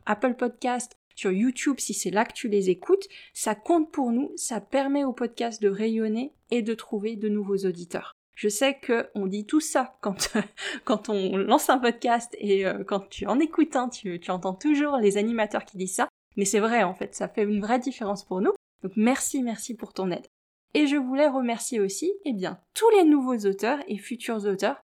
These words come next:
qui nous ont rejoints pour la session d'octobre de Devenir écrivain projet best-seller. Tu le sais désormais bien si tu écoutes le podcast aussi depuis un moment, c'est la formation que l'on propose au sein de l'icar.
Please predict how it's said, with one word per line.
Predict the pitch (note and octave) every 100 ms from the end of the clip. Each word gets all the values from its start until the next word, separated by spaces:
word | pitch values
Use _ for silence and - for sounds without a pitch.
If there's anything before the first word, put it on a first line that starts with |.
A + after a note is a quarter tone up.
| _
qui | - D4
nous | D4 C4
ont | F4+
rejoints | D#4 D#4+ C#4 D#4+ E4+ D#4+
pour | C4+
la | A#3+ A#3
session | B3+ A3 C#4+ D4
d'octobre | A3+ B3 B3+ - B3+ C4 A#3
de | G#3
Devenir | G#3 A3 G#3+ A#3 A3+
écrivain | - G3 F#3+ A3
projet | - G3+ G3+
best-seller. | F#3 F#3+ - F#3+ - - _ _ -
Tu | F3
le | E3+
sais | - G3 - -
désormais | - F3+ F3+ F3+ F3 E3
bien | G3 A3
si | G#3 -
tu | -
écoutes | F#3+ G3 F#3+
le | F3
podcast | F#3 - G3 G3
aussi | F3 -
depuis | - -
un | F3
moment, | F3 F#3 F4+ - - -
c'est | -
la | G3+ G#3+
formation | C4+ B3 A#3 A3 A3+
que | G#3+ F#3
l'on | F#3+
propose | - F#3 - G#3+ G3+ -
au | F#3
sein | - F#3+
de | F3+
l'icar. | F3+ - G#3+